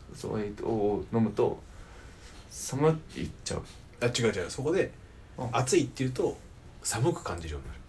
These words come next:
Speaker 2: ほう。言ったのと逆の事象が、
Speaker 1: 今冬だねって言うと夏になる。
Speaker 2: すげえな。
Speaker 1: すごいのよ。だからドラえもん帰ってきちゃう。
Speaker 2: お、すげえな。
Speaker 1: うん。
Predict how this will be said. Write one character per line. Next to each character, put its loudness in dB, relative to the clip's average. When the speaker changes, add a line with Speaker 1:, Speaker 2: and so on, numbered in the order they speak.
Speaker 2:
ほ 0
う。 -8
言 -2
っ -6
た 4
の 4
と 2
逆 4
の 6
事 2
象 6
が、 6
Speaker 1:
今 2
冬 6
だ 8
ね 4
っ 0
て -10
言 -10
う -8
と -2
夏 -2
に -6
な -4
る。 -4
Speaker 2:
す -8
げ -4
え -4
な。 -10
Speaker 1:
す 2
ご 6
い -6
の -6
よ。 -6
だ 2
か 8
ら 6
ド 2
ラ 4
え 4
も -2
ん -4
帰 -4
っ -4
て -12
き -10
ち -6
ゃ -14
う。 0
Speaker 2:
お、 0
す -6
げ 4
え 6
な。 -2
Speaker 1:
う -6
ん。 -10